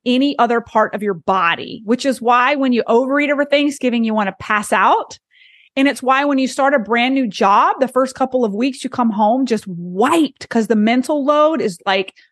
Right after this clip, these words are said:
you're trying to take it all in, right? So we can't underestimate the energy suck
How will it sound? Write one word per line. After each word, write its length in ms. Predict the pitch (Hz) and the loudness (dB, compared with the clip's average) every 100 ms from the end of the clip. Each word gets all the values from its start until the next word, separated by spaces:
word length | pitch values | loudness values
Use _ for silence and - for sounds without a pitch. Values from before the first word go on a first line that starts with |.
| - | -4
you're 100 | 247 | -4
trying 420 | - 277 262 269 | -2 0 2 2
to 60 | 262 | -2
take 300 | - 233 247 | -2 -2 0
it 80 | |
all 240 | 208 180 160 | 2 2 0
in, 340 | 160 - - _ - | -6 -10 -16 _ -6
right? 280 | 185 226 269 _ _ _ _ _ _ _ _ _ _ _ _ | -2 0 -2 _ _ _ _ _ _ _ _ _ _ _ _
So 380 | - 302 277 277 - | -2 0 0 -4 -4
we 140 | 285 | -4
can't 380 | 302 - 370 427 - | -2 0 0 0 0
underestimate 1120 | 294 339 349 - - 233 - 311 311 330 320 | 0 2 0 -2 -2 -4 -4 -4 -2 -2 -2
the 180 | 240 254 _ | -4 -4 _
energy 600 | 262 285 302 254 269 247 _ | 0 2 2 0 -2 -4 _
suck 720 | - - - 370 247 208 - | -16 -12 -4 0 0 -2 -8